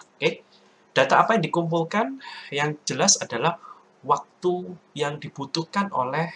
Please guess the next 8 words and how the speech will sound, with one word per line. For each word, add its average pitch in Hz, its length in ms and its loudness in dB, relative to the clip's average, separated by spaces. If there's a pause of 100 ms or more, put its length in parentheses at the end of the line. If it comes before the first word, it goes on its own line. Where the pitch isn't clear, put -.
(140)
masing-masing 139 640 -6
responden 117 560 -2 (400)
menyelesaikan 156 800 -4 (400)
sebuah 110 560 -2 (280)
pekerjaan 104 560 0 (380)
yang 107 100 -4
dituliskan, 98 640 -6
ya. 90 180 -4